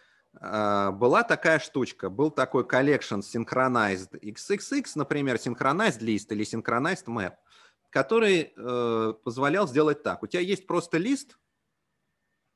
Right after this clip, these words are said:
а ты говоришь collection synchronized list от этого листа, на выходе у тебя получается лист того же самого, а, но при этом он, а, синхронизированный.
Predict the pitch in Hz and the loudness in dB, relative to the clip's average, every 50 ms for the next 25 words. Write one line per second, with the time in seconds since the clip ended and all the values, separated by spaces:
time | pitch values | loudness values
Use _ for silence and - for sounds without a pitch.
0 | _ _ - - _ _ _ - 104 - - 147 135 135 139 139 139 139 127 - | _ _ -20 -20 _ _ _ -6 -4 -2 -2 -2 0 2 2 2 2 2 0 0
1 | - 135 135 139 135 123 - - 117 104 - 120 113 - - 120 120 117 113 110 | 0 2 4 4 2 2 0 -4 -8 -6 -6 -6 -4 0 2 2 2 2 2 2
2 | 101 - 117 110 113 101 - 107 101 101 101 95 - 101 104 110 123 131 - - | 0 0 -2 -4 -4 -4 -4 -4 -4 -4 -4 -4 -4 -4 -4 -4 -6 -6 -4 -2
3 | 277 262 190 143 135 151 180 - - 123 110 113 107 - 113 104 - - 110 117 | 0 2 2 2 4 4 2 2 0 -2 -2 -2 -4 -2 -4 -4 -4 -4 -6 -4
4 | - - 117 101 - - 127 127 135 127 107 - - - _ - 110 104 104 98 | -2 -2 -2 -2 -2 -2 -2 -2 -2 -2 -6 -8 -12 -8 _ 0 0 0 0 -2
5 | 90 107 - - - 190 220 262 277 294 294 294 294 - _ _ _ _ _ _ | -6 -6 -8 -6 -4 -4 -2 0 0 -2 -2 -4 -6 -10 _ _ _ _ _ _
6 | _ _ _ _ _ _ _ _ _ - 131 131 127 123 120 123 160 220 233 - | _ _ _ _ _ _ _ _ _ -2 2 4 4 4 4 4 4 2 2 2
7 | - 160 165 208 254 240 190 220 202 165 - - 165 190 226 240 226 214 - _ | 2 2 2 4 2 2 2 0 -2 -2 -2 0 2 2 2 2 0 -2 -6 _
8 | _ _ _ _ - 123 127 123 123 120 120 117 113 110 107 104 104 _ _ _ | _ _ _ _ -6 -2 -2 0 0 0 0 0 0 0 -2 -4 -8 _ _ _
9 | _ _ _ _ _ _ _ _ _ _ _ _ _ _ _ _ _ _ _ _ | _ _ _ _ _ _ _ _ _ _ _ _ _ _ _ _ _ _ _ _
10 | _ - - - 170 170 175 170 160 156 151 151 127 - - 139 139 110 101 87 | _ -10 -4 0 0 0 2 2 2 4 4 2 0 -2 -2 -2 0 0 0 -2
11 | - - - - _ _ | -6 -10 -20 -20 _ _